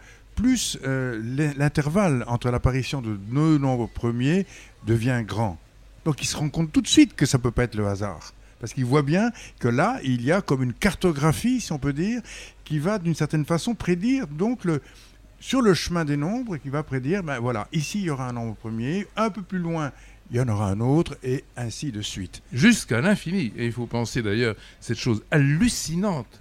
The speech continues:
Speaker 2: Réfléchissons ensemble. L'intervalle, comme le disait Igor, entre les nombres premiers, quand on s'enfonce, euh, vers l'infini, bien, il grandit, il grandit, il grandit, et il devient infini. Les nombres premiers en question, eux-mêmes sont infinis. Alors <laughs> réfléchissons à ce paradoxe.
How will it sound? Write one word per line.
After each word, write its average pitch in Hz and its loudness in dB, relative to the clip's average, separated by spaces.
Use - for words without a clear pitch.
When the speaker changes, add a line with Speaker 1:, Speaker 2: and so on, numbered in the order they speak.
Speaker 2:
Réfléchissons 147 -4
ensemble. 139 0
L'intervalle, 156 8
comme 117 0
le 117 0
disait 113 2
Igor, 110 2
entre 101 -2
les 104 0
nombres 110 0
premiers, 117 -2
quand 104 -8
on 101 -4
s'enfonce, 113 -4
euh, 101 -2
vers 101 -2
l'infini, 104 -4
bien, 104 0
il 104 -2
grandit, 110 -2
il 127 -4
grandit, 107 -6
il 117 -4
grandit, 104 -4
et 147 0
il 123 2
devient 120 -2
infini. 113 -4
Les 151 4
nombres 175 0
premiers 147 -2
en 120 -6
question, 185 -8
eux-mêmes 208 0
sont 113 -10
infinis. 117 -4
Alors 104 -2
<laughs> 147 2
réfléchissons 139 -4
à 123 -2
ce 104 -8
paradoxe. 98 -6